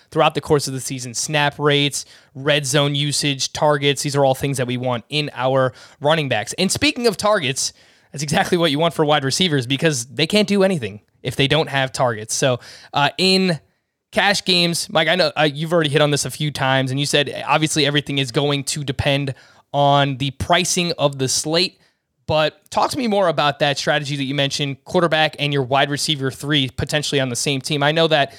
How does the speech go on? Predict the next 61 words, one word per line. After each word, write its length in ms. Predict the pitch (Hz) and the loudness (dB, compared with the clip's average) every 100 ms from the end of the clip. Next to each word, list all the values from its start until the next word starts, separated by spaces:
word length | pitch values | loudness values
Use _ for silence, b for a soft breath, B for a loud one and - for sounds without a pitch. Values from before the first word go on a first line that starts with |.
| B B - | B B -6
people 280 | 214 208 156 | -2 0 2
like 180 | 165 - | 2 2
to 100 | 180 | -2
stack 380 | - 170 175 | 0 0 0
in 100 | 160 | -2
D 160 | 147 151 | 0 0
F 140 | 135 | 2
S. 220 | 147 135 131 | 0 0 -2
Is 80 | 131 | -6
it 100 | - | -4
something 300 | 160 147 147 | -4 -2 -4
you 80 | |
do 180 | 143 151 | -4 -4
often 380 | - 139 - 143 | 0 0 0 -4
in 80 | 127 | -4
cash 320 | - 151 170 | 0 0 2
games? 320 | 196 196 208 B B B - | 0 0 -2 B B B -4
And 180 | 160 165 | -2 2
are 140 | 165 | 2
you 120 | 185 196 | 0 0
looking 280 | 247 226 | 0 -2
for 260 | 208 196 185 | 0 0 2
that 300 | 175 156 131 | 2 0 -2
bring 360 | 135 170 202 151 | 0 0 2 0
back, 440 | 113 98 - - - | -2 -4 -14 -14 -2
you 40 | |
know, 60 | 147 | -2
the 80 | 135 | 0
player 260 | - 180 | 0 2
on 120 | 170 | 2
the 100 | 160 - | -2 0
opposite 440 | 160 165 156 147 | 0 0 -4 -6
team? 260 | - 170 131 | -4 -4 -4
If 120 | 123 | -4
this 160 | 175 - | -4 -2
game 300 | 170 165 151 B B | 0 0 -2 B B
turns 260 | - 185 165 | -2 0 0
into 280 | 165 - 156 | -2 -2 -2
a 20 | |
shootout, 460 | - 190 156 123 - | 0 2 4 4 2
do 100 | 151 | -2
you 100 | 151 | 0
want 300 | 147 180 165 | 0 0 0
one 100 | 160 | 0
of 40 | |
those 180 | 143 139 | 0 0
players 300 | 160 143 143 | 2 2 0
on 60 | |
the 60 | 139 | 0
opposite 380 | 127 123 135 131 | 0 -2 -6 -6
team 300 | 147 135 127 b b - | -4 -4 -6 b b -6
in 100 | 147 | -6
a 40 | |
cash 320 | - 170 165 - | 0 0 0 0
game, 200 | 170 160 | 0 2
or 100 | 143 | 2
is 100 | 135 | 2
that 120 | 135 | 0
more 160 | 147 | 0
so 160 | 139 135 | 0 -2
just 320 | 127 131 - | -2 -4 -8